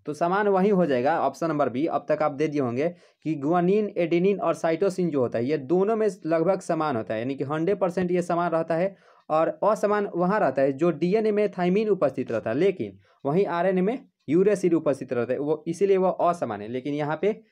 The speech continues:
ये जो तीन होता है, गुआनिन, एडेनिन और साइटोसिन, ये समान रहता है दोनों में,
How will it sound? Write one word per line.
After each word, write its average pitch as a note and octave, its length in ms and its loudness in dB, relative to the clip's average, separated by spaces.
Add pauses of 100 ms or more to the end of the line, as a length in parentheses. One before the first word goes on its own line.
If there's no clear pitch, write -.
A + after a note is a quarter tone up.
(140)
ये D#3+ 220 -4
जो E3 160 0
तीन G3 200 -2
होता F3+ 200 2
है, F3+ 80 2
गुआनिन, E3+ 360 0
एडेनिन E3 400 -2
और D#3+ 120 0
साइटोसिन, D3+ 420 -2
ये G3 320 0
समान C#3+ 380 -2
रहता G2+ 260 -4
है A2 80 -4
दोनों A2+ 280 -4
में, F#2 140 -12